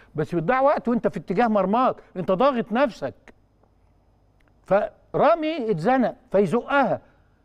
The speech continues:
فيضطر اما يزقها، آه، آه، تروح بشكل، آه، ل-، ل-، ل-، ل-، لبرضه الشناوي مش مستنيها كده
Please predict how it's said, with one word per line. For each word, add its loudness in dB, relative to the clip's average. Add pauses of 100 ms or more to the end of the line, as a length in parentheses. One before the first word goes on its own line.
(280)
فيضطر 2
اما 2
يزقها، 2
آه، -6 (200)
آه، 2 (640)
تروح 2 (120)
بشكل، -2 (540)
آه، -2
ل-، -2
ل-، 2
ل-، 0
ل-، 2
لبرضه 2
الشناوي 0
مش 0
مستنيها 4
كده 2